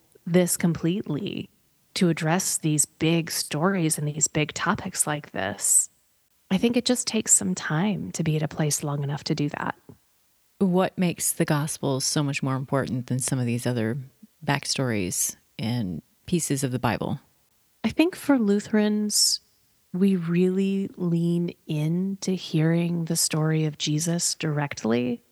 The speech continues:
Speaker 1: and leaning into focusing on the Jesus story the most.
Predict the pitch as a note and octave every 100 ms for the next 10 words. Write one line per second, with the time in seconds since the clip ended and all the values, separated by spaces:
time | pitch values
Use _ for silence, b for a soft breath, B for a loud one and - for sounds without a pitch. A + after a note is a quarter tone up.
0 | _ _ _ b _ - F3+ F3 F3 F3+
1 | F#3+ G#3+ G#3+ - F3 F3 F3 - - E3+
2 | D#3+ D#3 D#3 D#3 D#3+ _ _ _ _ _
3 | _ _ _ - - E3 D#3+ F#3 - G#3
4 | G#3+ - G#3+ G#3+ G#3 A3 A3 A3 - -
5 | G#3+ G#3+ G#3+ A3 A3+ A3 _ - G3 F3+
6 | F3 D#3 C3 - - - -